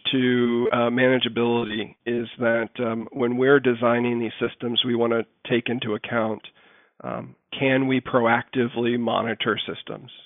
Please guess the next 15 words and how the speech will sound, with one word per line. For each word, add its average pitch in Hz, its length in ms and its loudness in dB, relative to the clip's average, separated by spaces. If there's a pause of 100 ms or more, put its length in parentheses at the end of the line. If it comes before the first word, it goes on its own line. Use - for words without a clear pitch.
You 117 100 -6
know, 113 200 -6 (120)
can 135 320 2
our, 123 400 4 (540)
um, 113 320 0
either 120 320 4
our 139 420 6 (220)
day 123 160 4
two, 123 580 0 (120)
you 123 120 -2
know, 117 180 -2
customer 120 400 -2
care 117 240 4
help 113 280 0
desk, 143 240 4